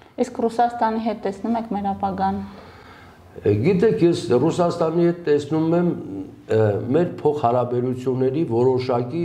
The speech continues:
Speaker 2: սպեկտր եմ տեսնում,
Speaker 1: Մհմ։
Speaker 2: սպեկտր։ Ամբողջությամբ ասել, որ, ը, Ռուսաստանն է մեր ապագան, կամ ինքը լինելու է,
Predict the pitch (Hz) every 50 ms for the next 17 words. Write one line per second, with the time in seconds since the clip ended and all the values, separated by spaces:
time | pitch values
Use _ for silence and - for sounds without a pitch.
0 | 156 - - - - - - 147 127 131 - 127 107 101 92 87 87 - - 82
1 | 82 233 226 165 160 175 - - - - - - - 175 180 175 180 - - 147
2 | - - - - - - - - - - - - - - - - 156 175 175 180
3 | 202 175 190 - 185 180 - 196 185 175 147 160 156 156 139 - 147 156 160 160
4 | 143 127 120 - - - - - - 131 127 123 120 113 107 98 - - - -
5 | - - - - - - - _ _ _ _ _ _ _ _ _ _ _ _ _
6 | _ _ _ - - - - 110 117 135 139 127 156 151 139 - - - 147 139
7 | 143 147 143 143 139 131 127 120 110 104 95 98 101 104 101 101 95 95 90 95
8 | 101 101 101 110 123 139 156 170 170 - - - - _ _ _ _ _ _ _
9 | _ _ _ _ _ _ _ _ _ - - 120 120 107 - - 135 135 135 -
10 | 120 113 107 104 107 104 107 104 101 101 101 101 110 131 147